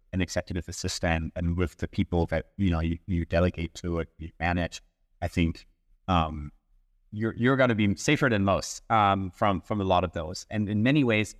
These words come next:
it's kind of interesting, but I think the differentiation between how much you enjoy and are excited about this automation versus not is how much you, uh, feel like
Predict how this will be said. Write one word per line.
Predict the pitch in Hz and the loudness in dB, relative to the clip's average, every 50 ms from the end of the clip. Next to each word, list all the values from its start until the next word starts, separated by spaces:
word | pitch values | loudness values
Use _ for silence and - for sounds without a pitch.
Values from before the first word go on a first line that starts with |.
| - _ _ _ _ _ - | -20 _ _ _ _ _ -14
it's | - - | -14 -4
kind | - - 175 135 | 0 2 2 4
of | 101 | 4
interesting, | 107 117 - 127 - - 113 104 98 92 | 2 2 0 0 -2 0 2 2 2 2
but | 92 92 - - _ _ _ _ _ _ _ _ _ - | 2 0 0 -2 _ _ _ _ _ _ _ _ _ -6
I | 110 | -6
think | 104 - - 151 151 143 - | -4 0 2 2 2 2 2
the | 123 117 | 0 0
differentiation | 101 92 117 - - 120 117 113 - - 101 104 127 - - - 120 | 0 0 -2 0 2 2 2 2 2 0 0 0 0 0 0 0 0
between | 110 104 - - - 110 104 101 98 98 98 95 - - _ _ | 0 -2 -4 -4 0 2 2 4 2 2 0 -2 -6 -10 _ _
how | - 117 | -2 0
much | 120 131 123 - - | 0 0 0 0 -2
you | 117 110 | -2 -2
enjoy | 98 98 90 - 104 - 98 104 110 117 127 135 - - | -2 -2 -6 -8 -6 -4 -2 0 2 2 0 0 -2 -2
and | - 107 | -2 0
are | 98 92 | 2 2
excited | 90 - - - 87 90 92 110 | 0 0 -2 0 0 0 2 0
about | 120 107 - 127 135 - | -2 0 2 2 2 0
this | 131 - | -2 -2
automation | 107 127 131 135 127 131 135 - - 151 120 | 0 0 0 2 0 0 -2 -2 -4 -4 -4
versus | 107 95 - - 87 - | -4 -4 -6 -8 -8 -4
not | 95 90 95 123 180 - _ _ _ _ _ _ _ _ _ | 0 2 2 2 2 0 _ _ _ _ _ _ _ _ _
is | - 117 110 98 - - - | -2 0 0 -2 -4 -10 -12
how | - - 131 | -4 -2 0
much | 135 147 147 139 - - - | 2 2 2 0 -2 -2 -2
you, | 113 110 107 104 104 104 104 - _ _ _ _ _ _ _ _ _ _ _ | 0 0 0 -2 -2 -4 -4 -6 _ _ _ _ _ _ _ _ _ _ _
uh, | - 110 107 101 95 - - _ _ _ | 0 2 4 4 4 2 0 _ _ _
feel | - - - 143 147 156 165 160 | -16 -8 -2 0 2 2 2 4
like | 139 117 104 98 95 95 - - - - - | 4 4 4 4 4 2 -2 -6 -12 -20 -20